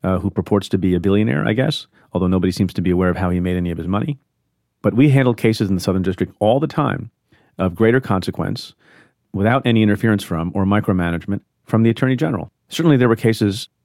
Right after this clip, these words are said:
that had national significance and that affected, you know, many, many, many people, like the Toyota settlement and the G M settlement that involved billions of dollars in penalties. And on those matters, we consulted all the way up to the Attorney General of the United States. So this is a case that's perfectly capable of being handled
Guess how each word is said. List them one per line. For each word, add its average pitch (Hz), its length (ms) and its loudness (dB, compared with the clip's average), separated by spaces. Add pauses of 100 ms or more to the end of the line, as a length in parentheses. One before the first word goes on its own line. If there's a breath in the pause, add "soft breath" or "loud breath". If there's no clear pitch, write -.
(120)
that 98 200 0
had 90 220 -2
national 101 340 0
significance 87 640 -6
and 95 120 -2
that 85 80 -4
affected, 98 500 -2 (100)
you - 80 -6
know, 87 80 -2
many, 101 320 0
many, 95 200 0
many 90 200 -2
people, 120 320 -4
like 90 160 -2
the 87 80 -6
Toyota 113 460 0
settlement 98 400 0 (180)
and 90 140 -2
the 85 40 -4
G 104 200 0
M 113 140 2
settlement 92 460 -2 (520 soft breath)
that 110 100 0
involved 98 260 0
billions 107 280 2
of 95 60 -2
dollars 90 460 -2 (160)
in 87 120 -4
penalties. 120 580 -2 (340)
And 98 100 -2
on 98 80 0
those 110 200 2
matters, 98 340 0
we 95 80 -4
consulted 110 520 -4 (140)
all 98 120 0
the 95 60 0
way 95 120 0
up 95 100 0
to - 80 -6
the 87 80 -4
Attorney 98 240 -2
General 95 220 -2
of 90 40 -2
the 87 60 -4
United 85 200 -6
States. - 360 -6 (680 soft breath)
So - 140 0
this 165 120 2
is 156 60 -2
a 139 80 2
case 123 220 0
that's 110 120 -4
perfectly 143 420 -2
capable 110 440 0
of 90 60 -2
being 95 180 -2
handled 110 460 -4